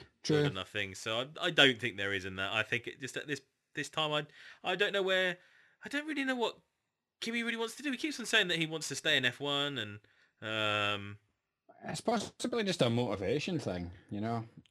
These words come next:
Speaker 1: It, it, it's tough to say that any professional sportsman could be un-, or demotivated, or not, not demotivated, but just unmotivated. But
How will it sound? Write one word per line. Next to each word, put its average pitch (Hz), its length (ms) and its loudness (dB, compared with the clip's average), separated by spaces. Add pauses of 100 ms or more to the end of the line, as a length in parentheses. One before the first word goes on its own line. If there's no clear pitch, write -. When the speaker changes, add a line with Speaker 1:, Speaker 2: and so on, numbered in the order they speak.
(120)
Speaker 1:
It, - 340 -8 (1700)
it, - 160 -8 (260)
it's 120 220 -6
tough - 280 0
to 139 80 2
say 127 200 4
that 104 160 2
any 120 180 2
professional 107 540 0
sportsman 104 580 0
could 98 160 0
be 104 140 4
un-, 104 460 2
or 98 140 -2
demotivated, 101 880 0
or 92 200 0 (100)
not, 120 180 0
not 131 220 2
demotivated, 104 800 4
but 90 100 -4
just 101 220 -4
unmotivated. 98 800 2
But 92 180 0